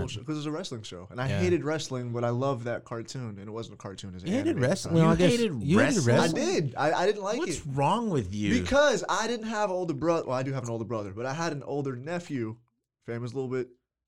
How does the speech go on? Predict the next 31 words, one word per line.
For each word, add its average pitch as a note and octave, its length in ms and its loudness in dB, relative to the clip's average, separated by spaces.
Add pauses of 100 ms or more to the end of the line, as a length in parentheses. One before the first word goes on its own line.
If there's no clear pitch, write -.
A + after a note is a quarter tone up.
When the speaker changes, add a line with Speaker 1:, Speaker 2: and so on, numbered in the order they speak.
(480)
Speaker 1:
well, A2+ 140 -6
there's A2+ 160 -4
a A#2 40 -6
lot B2+ 200 0
of, G#2+ 180 -4
lot G2+ 100 -4
of A2+ 40 2
Speaker 3:
Right. G#2+ 100 2
Speaker 1:
explaining A#2 340 -4
to G#2 40 -10
do. G#2+ 80 -4
Speaker 3:
Yeah. F#2 120 -2
Speaker 1:
My E2+ 40 -4
dad's A#2+ 220 0
a B2 40 -8
little B2+ 160 -4
bit - 60 -6
older, A2 320 -4
right? A2 300 -8 (640)
But B2 260 -4
I B2+ 80 -2
had E3 180 0
an C#3 80 -8 (140)
older D#3 260 0
nephew D3+ 560 -6
that G#2 100 -8
Speaker 3:
Uh-huh. A#2 140 -4
Speaker 1:
used D3+ 140 -4
to - 80 -10
practice C#3+ 760 -6
wrestling B2 440 -6